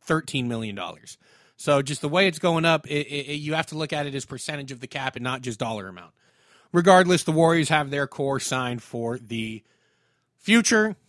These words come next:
and the future looks good. Future looks good. And part of that future, a major part of that future, or immediate future, I'll say, is D'Angelo Russell.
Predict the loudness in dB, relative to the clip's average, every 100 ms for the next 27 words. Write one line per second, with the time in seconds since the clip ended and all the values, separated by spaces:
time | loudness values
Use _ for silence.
0 | _ -10 -6 -4 -2 -2 0 -2 2 0
1 | 0 -6 _ _ _ _ -6 -4 -2 -2
2 | -2 -2 0 0 -6 _ _ _ _ _
3 | -8 -8 4 6 6 6 4 4 -2 -6
4 | -8 -8 -8 -6 -8 -8 -10 -10 -10 -12
5 | -12 -14 -12 -14 -16 _ _ _ _ 0
6 | 2 4 4 4 2 -2 -2 -4 -6 -8
7 | -8 -8 -12 _ _ _ _ _ _ -4
8 | 0 0 -2 -4 -4 0 0 0 -4 -4
9 | -6 -10 -16